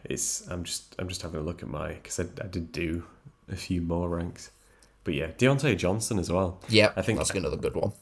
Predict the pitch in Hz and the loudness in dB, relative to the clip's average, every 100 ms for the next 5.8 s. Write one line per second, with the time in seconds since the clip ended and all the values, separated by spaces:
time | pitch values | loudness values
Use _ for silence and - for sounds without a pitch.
0 | - 98 110 107 98 90 - 98 98 95 | -12 -2 0 2 0 0 -2 0 2 2
1 | 87 82 - - 90 90 87 - - - | 2 -2 -6 -2 0 2 0 -6 -6 -4
2 | 65 - - - 87 - 90 85 - 92 | -4 -6 -8 -6 -8 -4 -2 -2 0 0
3 | 85 85 - 92 104 - 101 - 95 98 | 0 -2 0 2 2 0 -2 0 2 2
4 | - 95 90 80 - - _ 50 50 50 | 0 -4 -2 -2 -4 -18 _ -4 -2 -2
5 | - - - - - 80 82 82 | -4 -6 -6 -8 -4 -4 -4 -6